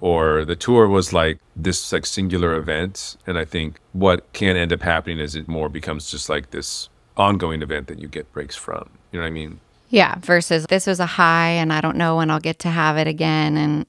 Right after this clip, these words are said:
Speaker 2: so then it feels sad and I feel lonely, versus, "This is just what I do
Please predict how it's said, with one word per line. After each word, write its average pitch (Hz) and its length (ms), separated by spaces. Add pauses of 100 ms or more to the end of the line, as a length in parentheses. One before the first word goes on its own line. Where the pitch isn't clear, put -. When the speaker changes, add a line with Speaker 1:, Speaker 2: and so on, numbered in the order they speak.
(160)
Speaker 2:
so 156 220
then 151 180
it - 120
feels 156 240
sad 156 400
and 156 120
I 151 80
feel 156 220
lonely, 147 480
versus, 151 640
"This 247 160
is 170 120
just 156 200
what 151 100
I 151 80
do 151 400